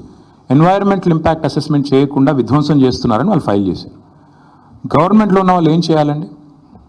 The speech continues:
బాధ్యతగా ఒక రిబట్టల్ కానీ కౌంటర్ కానీ సబ్మిట్ చేయాలి. వీళ్ళు ఏం చేసినారు?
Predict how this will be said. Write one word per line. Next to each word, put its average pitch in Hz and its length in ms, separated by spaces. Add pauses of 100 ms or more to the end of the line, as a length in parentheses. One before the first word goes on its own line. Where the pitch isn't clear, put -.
(300)
బాధ్యతగా 127 580 (800)
ఒక 131 160
రిబట్టల్ 123 680
కానీ 117 180
కౌంటర్ 117 320
కానీ 117 120
సబ్మిట్ 104 320
చేయాలి. 85 260
వీళ్ళు 151 200
ఏం 160 120
చేసినారు? 135 480